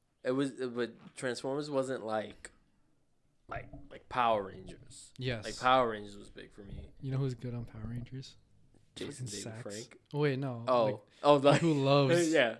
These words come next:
Speaker 2: Power Rangers?
Speaker 1: No, so I've heard.
Speaker 2: Yeah.
Speaker 1: Uh, he's the only person I've seen or heard recently still reference, like,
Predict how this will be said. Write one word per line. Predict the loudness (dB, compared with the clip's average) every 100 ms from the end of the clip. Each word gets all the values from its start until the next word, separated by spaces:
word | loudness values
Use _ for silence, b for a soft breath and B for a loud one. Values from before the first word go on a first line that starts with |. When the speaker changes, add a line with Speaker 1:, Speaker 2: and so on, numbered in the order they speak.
| -10
Speaker 2:
Power | -8 -4 -4
Rangers? | -4 -4 -6 -2
Speaker 1:
No, | 0 2 0 -4
so | 0
I've | 0 0
heard. | -6 -6 -10 -12
Speaker 2:
Yeah. | -8 -8 -8 -12 _ -6
Speaker 1:
Uh, | -4
he's | -2 -2 -2
the | 2 2
only | 2
person | -2 0 0 -2 -4
I've | -6 -8
seen | -10 -10 -8 -8 -10 -14 -20 _ _ -20 -6
or | -6
heard | -4 -4 -4 -6 -10
recently | -12 -10 -10 -12 -12 -14 -10
still | -10 -4 -2 0
reference, | -2 -4 -8 -14 -14 -12
like, | -10 -10 -10